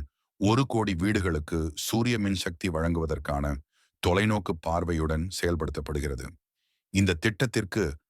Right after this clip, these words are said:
நாற்பது சதவீதம் வரை மானியம் அளிக்கப்படுகிறது. சராசரியாக ஒரு வீட்டிற்கு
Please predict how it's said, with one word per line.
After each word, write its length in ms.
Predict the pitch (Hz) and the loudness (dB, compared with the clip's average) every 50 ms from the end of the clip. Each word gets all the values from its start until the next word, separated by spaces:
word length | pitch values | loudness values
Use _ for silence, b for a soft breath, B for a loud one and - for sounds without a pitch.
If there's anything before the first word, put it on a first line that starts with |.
| _ _ - | _ _ -2
நாற்பது 600 | 85 80 82 87 113 139 151 - - 135 117 120 | 2 2 4 4 2 0 0 -2 -2 0 0 0
சதவீதம் 580 | 95 - - 92 101 101 104 104 92 87 82 76 | 0 0 0 0 0 0 0 0 0 0 0 0
வரை 220 | 76 73 78 82 90 107 - - | 0 0 0 -2 -2 -4 -4 -4
மானியம் 400 | 78 78 82 87 90 87 80 71 | -2 0 2 2 2 0 0 -2
அளிக்கப்படுகிறது. 600 | 71 67 - 71 - 71 69 67 71 65 62 65 60 - _ b b b b b b - | -2 -4 -6 -8 -6 -4 -4 -4 -4 -4 -6 -8 -12 -14 _ b b b b b b -6
சராசரியாக 1000 | - - - 98 92 95 113 127 139 135 - - 120 113 107 101 95 95 92 98 98 | -4 0 2 2 2 4 4 2 2 0 0 0 0 0 2 2 2 2 0 0 0
ஒரு 180 | 87 82 76 | 0 -2 -2
வீட்டிற்கு 540 | 71 80 92 95 87 - 82 73 - - 80 | 0 0 0 0 0 -2 -4 -4 -2 -2 -2